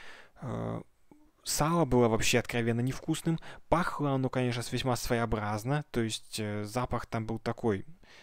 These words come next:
даже с-, ну, как бы, к-, сложно описать, потому что его ни с чем больше не сравним. Видимо, это специальный китовый запах какой-то, но ничего совершенно приятного в нём не было. Как бы проживал, да.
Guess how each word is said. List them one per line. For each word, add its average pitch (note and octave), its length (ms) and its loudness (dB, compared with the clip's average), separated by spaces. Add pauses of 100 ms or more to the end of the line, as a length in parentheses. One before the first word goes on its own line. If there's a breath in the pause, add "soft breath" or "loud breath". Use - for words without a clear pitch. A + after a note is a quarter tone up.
даже B2 240 0
с-, - 220 -8
ну, E3 160 0
как D3 180 0
бы, C#3+ 80 -10
к-, - 120 -8 (240)
сложно E3+ 380 8
описать, - 260 2
потому C3+ 280 2
что - 140 -2
его C3+ 80 4
ни C#3 100 0
с C3 40 -4
чем C#3+ 300 6
больше C3+ 340 8
не C3+ 80 0
сравним. D3 400 0
Видимо, D3+ 320 2
это C#3+ 100 -2
специальный C#3 400 -2
китовый B2 420 4
запах C3 340 0
какой-то, G#2+ 420 -2 (560 loud breath)
но A#2+ 420 0 (840)
ничего C3 680 0
совершенно B2+ 360 -2
приятного C3 640 0
в A#2+ 100 -8
нём B2 200 -4
не A#2+ 160 -4
было. G2 300 -4 (420 soft breath)
Как B2+ 120 0
бы C3 80 2
проживал, C#3+ 760 4 (220)
да. G#2+ 400 -4